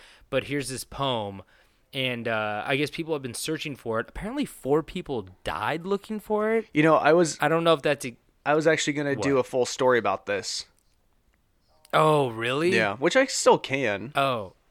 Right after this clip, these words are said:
Speaker 1: Yeah, yeah, true. Because I don't know that much about it, but, um, apparently somebody found it.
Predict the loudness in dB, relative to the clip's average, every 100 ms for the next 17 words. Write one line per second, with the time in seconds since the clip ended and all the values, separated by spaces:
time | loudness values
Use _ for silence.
0 | -20 _ _ 0 6 8 8 2 -2 -2
1 | -2 -2 -4 -2 0 2 2 2 2 2
2 | 0 -2 -4 -2 0 -2 -4 -6 -2 0
3 | 0 -6 -20 _ -6 0 2 0 -2 -10
4 | _ _ _ _ _ -14 -8 -4 -2 -2
5 | -2 -2 -4 -4 -8 -6 -2 -2 -2 -6